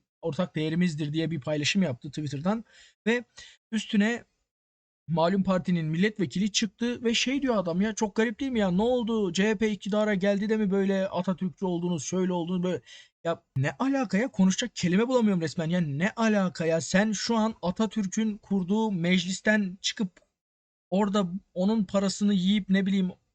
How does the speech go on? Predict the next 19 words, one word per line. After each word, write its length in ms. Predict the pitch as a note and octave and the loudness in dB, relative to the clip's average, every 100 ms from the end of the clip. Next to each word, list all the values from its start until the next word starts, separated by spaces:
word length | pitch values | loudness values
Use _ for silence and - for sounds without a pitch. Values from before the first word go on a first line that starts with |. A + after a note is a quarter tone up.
| _ | _
o 100 | G3 | 2
meclisten 800 | G#3 G#3 F3+ F3+ G3+ F#3+ F3 - _ _ _ _ - | 4 4 0 -2 0 0 -2 -8 _ _ _ _ 0
hayatını 400 | F#3 F#3+ - G3+ | 2 4 2 2
geçindirip 520 | E3 F#3 G3+ G3+ G3 | 2 2 2 2 -2
nasıl 220 | A#3+ D4+ | -4 -4
bunları 240 | E4+ E4 | -4 -4
konuşabiliyorsun 760 | G#3 F3+ C#3+ D#3+ C#3 C3+ A#2+ A#2 | -2 -2 0 -2 -2 -4 -2 -2
ya? 260 | B2+ G3+ - _ _ _ _ _ | -2 -4 -8 _ _ _ _ _
Ya 160 | F#3 D#3 | -4 0
hala 260 | A3 A#3+ A#3 | 0 2 0
nasıl 440 | B3+ C4 A#3 - _ | -2 -4 -4 -8 _
o 440 | F#3+ F#3+ F3 - | -2 -2 -2 -4
adamların 360 | F3 F3+ F3 F3 | 0 2 2 2
savunuculuğunu 640 | D#3 F3+ F3+ E3 E3+ E3+ | 0 2 2 2 0 0
yapabiliyorsunuz 640 | D#3+ D#3 D#3+ E3 D#3 A3+ - | 0 0 0 -2 -2 -4 -4
ki? 100 | F3 | -2
Ben 100 | F3+ | 0
onu 140 | G3 | 0
anlamıyorum. 580 | F3+ E3+ F#3 C#3 G#2 | 2 2 2 0 -4